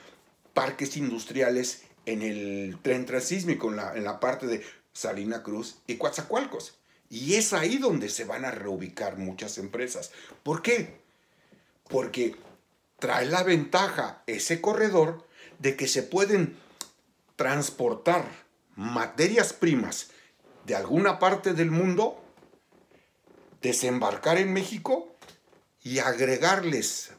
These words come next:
valor, transformarlas en productos terminados y salir por el otro océano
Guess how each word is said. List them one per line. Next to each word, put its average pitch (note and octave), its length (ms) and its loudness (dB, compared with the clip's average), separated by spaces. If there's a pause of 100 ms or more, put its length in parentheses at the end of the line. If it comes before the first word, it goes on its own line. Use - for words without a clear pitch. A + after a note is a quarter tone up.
valor, C3 640 0 (880)
transformarlas C#3 1120 0
en B2+ 180 -2
productos D3+ 600 -2
terminados G3+ 720 -2 (380)
y A2+ 100 -6
salir B2 540 -2 (300)
por G#2+ 180 0
el G2+ 220 -2
otro E3 360 2
océano D3 640 0